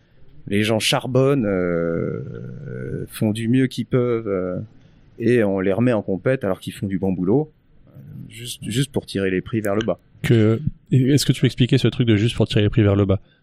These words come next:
Speaker 2: C'est-à-dire que l'annonceur va remettre en compète son budget, éventuellement l'agence sortante participe à la compétition,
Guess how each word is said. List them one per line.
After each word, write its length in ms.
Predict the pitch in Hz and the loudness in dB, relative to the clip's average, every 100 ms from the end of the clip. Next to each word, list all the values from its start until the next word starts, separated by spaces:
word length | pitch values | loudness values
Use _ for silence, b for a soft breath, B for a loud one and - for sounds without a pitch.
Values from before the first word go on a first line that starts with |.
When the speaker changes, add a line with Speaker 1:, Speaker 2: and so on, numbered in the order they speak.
| _ | _
Speaker 2:
C'est-à-dire 340 | - 110 107 | -2 2 2
que 100 | - | 4
l'annonceur 560 | 107 107 110 113 113 139 | 2 2 2 4 4 4
va 80 | 113 | 4
remettre 340 | 101 110 117 | 4 4 2
en 60 | 104 | -2
compète 320 | - 107 110 | -2 2 2
son 120 | - | 4
budget, 340 | 104 101 131 170 _ _ _ _ - | 4 6 4 2 _ _ _ _ 0
éventuellement 800 | 113 117 - 123 123 131 127 - | 4 4 2 2 4 4 4 0
l'agence 760 | - 104 101 123 117 - - _ - | 0 2 4 4 2 -2 -8 _ -6
sortante 680 | - 113 - 120 - - - - | 0 0 2 0 0 -8 -14 -2
participe 360 | 123 - 127 110 | -2 0 0 2
à 40 | |
la 80 | 101 | 2
compétition, 600 | 104 101 104 - 143 | 2 0 2 2 2